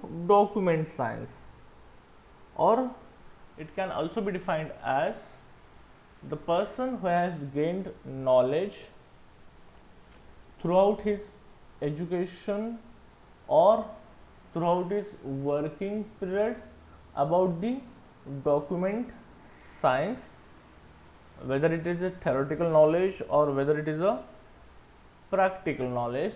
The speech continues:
that person can be called as the document expert. Now let us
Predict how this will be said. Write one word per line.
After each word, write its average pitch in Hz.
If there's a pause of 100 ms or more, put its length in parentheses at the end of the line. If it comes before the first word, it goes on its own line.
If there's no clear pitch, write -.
that 127
person 147
can 143
be 143
called 135
as 131
the 240 (580)
document 170 (840)
expert. 131 (1300)
Now 190
let 202
us 254